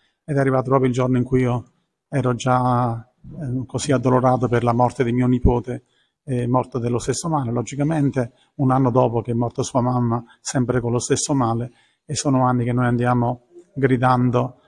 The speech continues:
all'Italia che le cose qua non vanno bene in questo nostro territorio, e per tanti anni nessuno ci ha ascoltato, fino a che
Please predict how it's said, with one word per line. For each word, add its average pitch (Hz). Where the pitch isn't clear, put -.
all'Italia 120
che 120
le 139
cose 127
qua 127
non 120
vanno 123
bene 123
in 117
questo 117
nostro 123
territorio, 120
e 127
per 127
tanti 127
anni 123
nessuno 131
ci 127
ha -
ascoltato, 120
fino 127
a 117
che 123